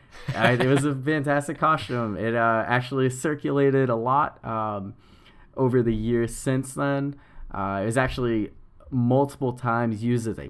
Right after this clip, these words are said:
Speaker 1: punishment, which personally, I don't know why wearing a pimp suit is something you should be embarrassed by. Um, uh, there are people who lost bets and had to wear it. Um,
Speaker 2: <laughs>
Speaker 1: Relay for Life,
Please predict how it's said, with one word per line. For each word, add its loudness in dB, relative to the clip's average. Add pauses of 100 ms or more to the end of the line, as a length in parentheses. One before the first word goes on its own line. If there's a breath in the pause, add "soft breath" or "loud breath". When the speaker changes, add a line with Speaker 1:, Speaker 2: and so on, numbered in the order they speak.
(140)
Speaker 1:
punishment, -4
which -10
personally, 0
I 2
don't -2
know 0
why -2
wearing -4
a -8
pimp -6
suit -6
is -8
something -4
you -8
should -14
be -8
embarrassed -10
by. -12 (500 loud breath)
Um, -6 (560 soft breath)
uh, -4
there 0
are -2
people -2
who 0
lost -4
bets -6
and -4
had -6
to -6
wear -6 (140)
it. -12 (140)
Um, -10 (280)
Speaker 2:
<laughs> -6
Speaker 1:
Relay 2
for -6
Life, -8